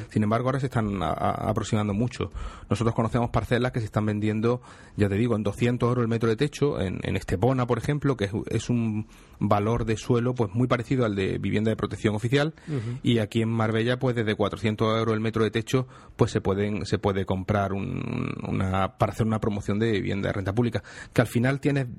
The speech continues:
Speaker 1: precios finales de venta alrededor de los mil quinientos euros el metro cuadrado, que son precios, pues, para una pa-, vivienda de cien metros cuadrados, pues, estamos hablando de, de, de, de ciento y poco mil euros, que no está mal.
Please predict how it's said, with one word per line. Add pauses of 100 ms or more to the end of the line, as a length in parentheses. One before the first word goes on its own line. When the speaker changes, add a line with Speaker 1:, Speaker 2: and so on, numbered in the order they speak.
(320)
Speaker 1:
precios
finales
de
venta (260)
alrededor
de
los
mil
quinientos
euros
el
metro
cuadrado,
que
son (300)
precios,
pues,
para
una
pa-,
vivienda
de
cien
metros
cuadrados, (260)
pues,
estamos
hablando
de,
de,
de, (400)
de
ciento
y
poco
mil
euros,
que
no
está
mal.